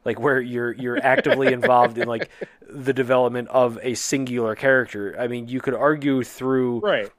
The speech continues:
Speaker 1: the original trilogy that, that is for Luke, but there's still so much other, like, world building going on at the same time, and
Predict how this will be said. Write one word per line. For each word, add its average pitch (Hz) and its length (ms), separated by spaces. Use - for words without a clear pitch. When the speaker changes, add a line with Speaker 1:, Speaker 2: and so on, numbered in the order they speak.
Speaker 1:
the 123 200
original 156 420
trilogy 120 640
that, 120 420
that 120 180
is 117 100
for - 160
Luke, 131 420
but 123 140
there's 123 140
still 135 180
so - 180
much 123 220
other, 120 380
like, 120 240
world 127 360
building 113 340
going 117 260
on 113 160
at 104 80
the 110 80
same 110 240
time, 117 400
and 107 180